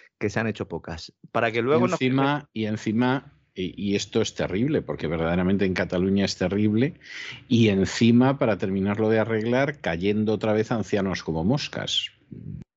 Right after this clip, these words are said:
Speaker 2: Lo de
Speaker 1: Sí.
Speaker 2: Cataluña no es casual, y en el caso de los ancianos es para echarse a temblar, ¿eh?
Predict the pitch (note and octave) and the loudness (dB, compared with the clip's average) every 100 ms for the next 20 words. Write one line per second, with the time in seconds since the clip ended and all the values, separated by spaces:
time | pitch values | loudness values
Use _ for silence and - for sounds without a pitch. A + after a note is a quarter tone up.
0 | _ D2+ D#2+ E2 E2 - F#2+ G#2+ A2 G#2+ | _ -6 -4 -2 -2 0 2 4 2 2
1 | G#2+ G#2 - G2 - A2 A#2+ C3 C#3 - | 2 0 0 -2 2 2 4 2 0 -8
2 | - - - F#2+ F#2 F2+ G#2+ G2 G#2+ G#2+ | -18 -10 -2 0 0 0 -2 0 0 0
3 | G2+ F#2 - G#2+ A#2 A#2 - - E2+ D#2+ | -2 -2 -2 0 0 -2 -2 -2 -2 -4
4 | - F2 F2+ C#2+ C2 F#2+ A#2+ - | -6 -4 -4 -4 -4 -2 -4 -6